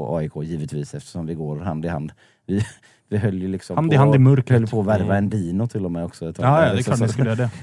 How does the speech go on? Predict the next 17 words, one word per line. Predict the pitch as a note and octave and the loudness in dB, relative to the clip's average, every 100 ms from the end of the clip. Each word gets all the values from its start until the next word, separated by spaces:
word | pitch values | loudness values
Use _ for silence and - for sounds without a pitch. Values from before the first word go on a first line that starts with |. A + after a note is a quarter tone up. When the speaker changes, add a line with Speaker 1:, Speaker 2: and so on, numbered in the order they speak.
| - | -6
Speaker 2:
det. | G#2 | -4
Speaker 1:
<laughs> | F#2 | -2
eh, | |
men, | D#2+ - | -4 -4
men, | A#2 A#2 | -2 -2
men | A2+ A2+ A2 - _ _ _ _ | -2 0 -2 -4 _ _ _ _
de | G2+ A#2 | -2 2
här | A#2 | 2
tränarna, | G2+ D3+ A#2 G2 F#2+ F#2 | 4 2 2 0 -2 -2
de | G2+ G#2 | 0 -2
får | - G#2+ | 0 -2
ju | |
komma | G2+ C#3 C3+ | 0 0 0
in | A#2+ F#2+ F2+ | 0 -2 -4
och | G#2 F#2 | -6 -4
ha | G2+ D#2 | -2 -2
försäsong | D2+ - A2 D#2 - E2+ C3 C#3 G#2+ | -4 0 0 0 -6 -2 2 2 2